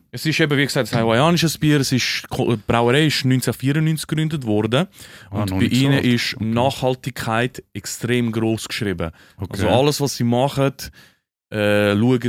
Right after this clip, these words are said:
Speaker 1: dass es nachhaltig ist, dass es den Planet schützt, dass sie vielleicht irgendwie sogar Verbesserungen, weisst du, so ein bisschen machen.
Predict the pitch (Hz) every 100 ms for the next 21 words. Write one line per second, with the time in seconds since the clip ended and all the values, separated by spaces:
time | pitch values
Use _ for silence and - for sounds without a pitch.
0 | - 110 - - 120 113 - 110 110 107
1 | 110 107 107 104 - 101 101 - 104 -
2 | 101 113 117 110 - 113 110 104 - -
3 | - 98 104 - 101 104 - 107 104 107
4 | 104 107 104 98 104 107 101 - 98 98
5 | 113 - 120 110 110 110 110 107 110 107
6 | 110 110 113 107 107 113